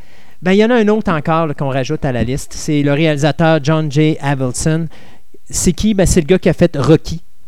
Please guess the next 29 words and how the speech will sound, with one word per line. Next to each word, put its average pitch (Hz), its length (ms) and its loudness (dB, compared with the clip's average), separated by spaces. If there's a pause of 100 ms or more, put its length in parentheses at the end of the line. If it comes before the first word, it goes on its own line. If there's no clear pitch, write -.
(520)
C'est - 200 -4
le 143 40 -2
gars 175 120 4
qui 190 80 2
a 180 40 6
réalisé 147 360 2
les 147 100 0
trois 160 220 2
premiers 151 240 0
Karate 135 380 2
Kid. 143 260 -2 (1040)
C'est - 160 -6
le 135 100 -6
gars 160 120 0
qui 180 100 -2
a 143 40 -2
fait, - 340 -4
euh, 131 140 -2
la 131 260 -4
comédie, 147 680 -4
euh, 117 680 -4
avec, 123 580 -8
ben, 127 260 -4
avec 123 220 -6
Molly 135 180 -4
Ringwald, 139 600 -2
euh, 113 280 -6
For 147 240 -2
Keeps. - 360 -6